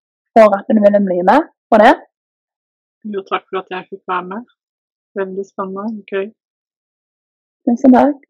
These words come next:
Speaker 1: Det var en glede. Eh, og til deg som ser på, så ønsker jeg bare å si at, eh, dette, denne presentasjonen var jo av et fem i ett budskap. Ønsker du en reading, eh,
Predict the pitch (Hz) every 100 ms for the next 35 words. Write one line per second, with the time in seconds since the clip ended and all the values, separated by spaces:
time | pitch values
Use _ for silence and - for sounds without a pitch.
0 | _ - 226 226 240 226 185 - 202 269
1 | 320 - _ _ _ _ - 247 240 240
2 | 240 233 240 233 240 208 226 240 233 -
3 | 190 - - 311 269 220 - 226 226 233
4 | 233 - 190 - 220 190 190 202 - 202
5 | 233 220 208 _ - 208 214 220 _ _
6 | _ _ - 214 - _ 220 233 247 240
7 | 233 226 - 202 220 233 247 226 220 220
8 | 247 220 185 202 226 226 - - 208 202
9 | 202 - _ 196 202 202 202 - 269 262
10 | 294 311 349 - _ _ _ _ _ _
11 | - - 226 170 - - 220 240 247 -
12 | 196 196 196 - - 220 226 233 262 -
13 | 285 285 285 277 - 233 233 208